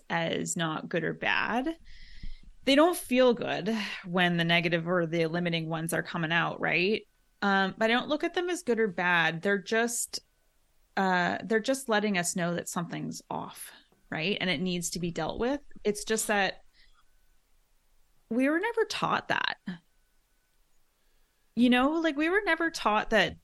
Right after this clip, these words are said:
emotion, like, it was like, "Ooh, be positive," you know, "Just be positive all the time." And it's like, emotions, they're there for us. They're not, you know,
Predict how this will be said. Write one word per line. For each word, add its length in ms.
emotion, 440
like, 160
it 40
was 200
like, 240
"Ooh, 440
be 120
positive," 720
you 120
know, 200
"Just 360
be 140
positive 680
all 200
the 80
time." 400
And 140
it's 180
like, 240
emotions, 840
they're 220
there 280
for 400
us. 500
They're 100
not, 300
you 100
know, 320